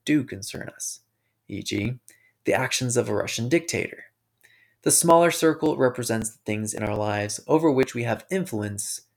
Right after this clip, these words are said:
e g, everything with which we interact. It's probably safe to assume this diagram is accurate for most people alive today,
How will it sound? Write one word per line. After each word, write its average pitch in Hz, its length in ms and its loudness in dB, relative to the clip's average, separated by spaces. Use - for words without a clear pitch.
e 104 120 -4
g, 104 380 -2
everything 180 560 4
with 123 240 -6
which 113 360 -4
we 104 80 -6
interact. 101 760 -4
It's 156 100 0
probably 196 320 6
safe 113 380 2
to 117 100 -4
assume 104 500 -4
this 107 160 -2
diagram 110 560 0
is 175 220 4
accurate 107 560 -2
for - 80 -14
most 98 300 -8
people 127 340 2
alive 98 340 0
today, 95 460 -4